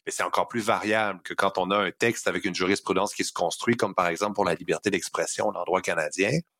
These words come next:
Alors, la définition pour moi de la liberté académique et la distinction à opérer avec la liberté d'expression. On va commencer par la distinction à opérer avec la liberté d'expression. Pour moi, quand on parle de liberté académique, on est beaucoup plus proche de la liberté de la presse, en fait, que la, de la liberté d'expression.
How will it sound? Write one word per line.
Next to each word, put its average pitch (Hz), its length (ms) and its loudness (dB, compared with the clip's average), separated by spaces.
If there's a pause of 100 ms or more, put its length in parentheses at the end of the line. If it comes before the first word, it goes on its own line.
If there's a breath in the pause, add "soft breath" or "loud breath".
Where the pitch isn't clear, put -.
(240)
Alors, 113 320 2 (220)
la 104 160 6
définition 147 560 4
pour 110 80 0
moi 113 140 2
de 135 60 0
la 113 80 2
liberté 98 380 -2
académique 107 600 -2
et - 20 -6
la 92 140 -4
distinction 113 720 -4
à 110 60 4
opérer 95 340 0
avec 104 220 0
la 95 100 2
liberté 90 420 0
d'expression. - 840 -2
On 95 60 -2
va 92 80 0
commencer 117 320 0
par 143 100 2
la 104 120 0
distinction 101 540 -2
à 107 40 6
opérer 92 320 2
avec 101 220 2
la 92 80 2
liberté 87 360 0
d'expression. 95 560 0 (220)
Pour 101 80 0
moi, 147 100 4
quand 135 220 -2
on 104 60 0
parle 127 180 2
de 110 60 4
liberté 95 360 2
académique, 104 720 2
on 92 160 2
est 110 80 2
beaucoup 160 460 4
plus 117 200 2
proche - 640 0
de 92 80 -4
la 90 120 -4
liberté 92 360 -4
de 110 60 -2
la 95 140 0
presse, 113 480 0
en 85 100 -4
fait, - 220 -2
que - 120 -6
la, 85 180 2
de - 180 -2
la 87 160 2
liberté 90 400 -4
d'expression. - 580 -4